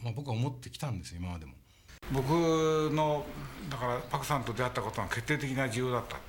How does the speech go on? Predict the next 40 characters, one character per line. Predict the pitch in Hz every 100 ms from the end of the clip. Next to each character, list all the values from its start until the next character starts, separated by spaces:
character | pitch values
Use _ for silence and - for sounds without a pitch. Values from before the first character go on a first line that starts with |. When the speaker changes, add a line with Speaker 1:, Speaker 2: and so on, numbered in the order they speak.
| - 127
Speaker 2:
僕 | 120
は | 143
多 | 156
分、 | 139
だ | 110
か | 104
ら、 | 95 - - - - - 127
影 | 147
響 | 151
っ | 147
て | 147
い |
う | 143
意 |
味 |
で | 113
は | 92
彼 | 123 113
の |
影 | 95 92
響 | 90
を |
も | 101
の | 117
す |
ご | 117
く | -
被 | 95
っ | 87
て | 85
る | 80
と |
思 | 85
う |
ん | 82
で |
す | -
け |
ど | 87
も、 | 85